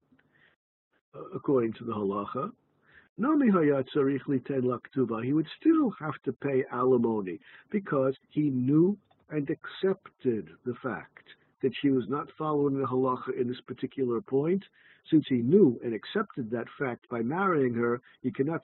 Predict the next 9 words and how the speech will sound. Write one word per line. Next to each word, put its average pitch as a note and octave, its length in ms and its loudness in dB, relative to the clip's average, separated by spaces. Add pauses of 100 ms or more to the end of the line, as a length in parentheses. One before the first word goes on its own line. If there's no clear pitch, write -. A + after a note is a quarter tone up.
subsequently C3+ 760 2
use D#3+ 440 8
that A#2 280 -2 (300)
as C3 180 -2
an D3 80 0
excuse C#3+ 540 6 (400)
to D3+ 80 0
be C3 280 0
exempted A2 640 -6